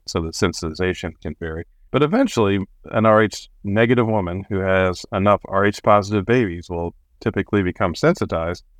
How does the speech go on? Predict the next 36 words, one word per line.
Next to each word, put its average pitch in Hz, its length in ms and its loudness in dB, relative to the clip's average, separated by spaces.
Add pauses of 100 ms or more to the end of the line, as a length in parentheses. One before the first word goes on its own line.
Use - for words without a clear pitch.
And 110 240 4
the 104 80 4
result, 127 500 2
when 98 160 -4
she - 120 -2
has 98 160 2
enough 101 280 -2 (120)
sensitization, 107 840 0
is 95 360 -6
that 92 300 2 (160)
her 117 140 0
antibodies 92 600 2
are 90 140 0 (220)
essentially 101 720 -2
attacking 101 560 -2
the 92 80 -10
fetus's 98 420 -2
red 95 220 -2
blood 120 220 -2
cells. - 320 -14 (320)
And 101 160 2
those 113 220 4
cells 101 420 2
get 101 280 -4
cleared, 101 540 2
and 95 200 -2
the 92 280 -2 (100)
fetus 117 300 0
can 101 160 -2
develop 98 360 2
anemia, 117 640 -2
profound 123 400 2
anemia, 90 500 -8 (260)
and 95 120 -2
even 95 220 0
die. 113 300 0